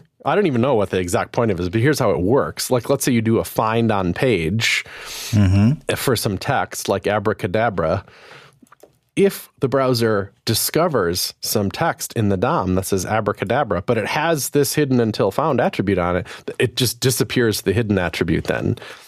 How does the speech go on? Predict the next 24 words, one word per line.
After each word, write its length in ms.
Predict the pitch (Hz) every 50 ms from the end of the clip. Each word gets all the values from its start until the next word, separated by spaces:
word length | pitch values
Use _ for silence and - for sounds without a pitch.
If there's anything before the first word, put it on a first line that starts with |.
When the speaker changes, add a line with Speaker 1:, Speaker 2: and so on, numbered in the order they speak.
| - - - - - - _ _ -
Speaker 1:
meaning 520 | 117 113 110 117 117 113 110 101 101 98
that 200 | 101 95 90 - _
it 120 | - 107 -
just 220 | - 104 - -
becomes, 720 | - - - - - 120 104 101 98 95 87 - - - - _ -
it 160 | - 107 90
becomes 600 | - 98 82 - - 113 104 98 92 87 - -
visible 480 | - 101 98 95 82 - 82 80 78 78
then. 280 | 71 - 71 - 76 - - - - _ - - - - - -
Speaker 2:
Yeah. 280 | 92 87 98 110 98 85 - - - _
Speaker 1:
So 140 | - -
I 100 | 113 107
don't 340 | 117 110 143 143 151 170 123
know 200 | 156 156 147 143
what 260 | 139 131 131 123 -
the 300 | - 131 123 120 113 107 - - - _ _ _ _ _ _ _ -
use 260 | 110 113 123 113 -
cases, 360 | - - 113 95 - - - 95
there's 160 | 98 95 90
some 320 | - 107 98 95 92 82 82
accessibility 680 | 87 - - 98 92 - 123 92 113 127 131 123 127 120
thing 320 | 123 131 117 113 113 110
or 100 | 98 90
some, 480 | 90 - 110 92 92 95 95 92 90